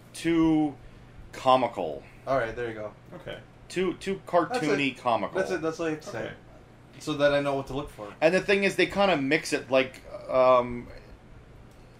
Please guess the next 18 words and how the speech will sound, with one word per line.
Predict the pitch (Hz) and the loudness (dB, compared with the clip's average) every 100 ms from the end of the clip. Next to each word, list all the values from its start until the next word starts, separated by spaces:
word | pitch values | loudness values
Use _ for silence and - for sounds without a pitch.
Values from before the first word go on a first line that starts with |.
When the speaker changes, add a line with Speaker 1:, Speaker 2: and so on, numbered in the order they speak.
| - | -6
Speaker 1:
like, | 139 135 131 - - | -2 -2 -2 -14 -8
I | 143 | -6
didn't, | 165 147 | -6 -8
I | 131 | -6
don't | 175 160 | -4 -4
remember | 131 139 131 127 123 120 - - - - - | -4 -2 0 0 -2 -6 -16 -20 -20 -20 -20
the | - | -16
Johnny | 98 117 123 113 | -6 -2 -2 -2
Blaze | 98 101 110 110 98 87 - | -4 -2 0 -2 -2 -6 -10
version | - 98 95 92 | -4 -2 -2 -6
of | 87 - | -12 -8
Ghost | 92 90 - | -8 -6 -6
Rider | 95 92 | -6 -6
being | 87 95 95 95 85 | -8 -8 -8 -8 -10
so, | - 95 | -6 -6
like, | 87 82 78 - - - - - - - - | -4 -6 -8 -16 -20 -20 -20 -20 -20 -16 0
biker | 104 104 104 95 | 2 2 -2 -8
punk. | - - 107 - - | -4 -2 -2 -4 -18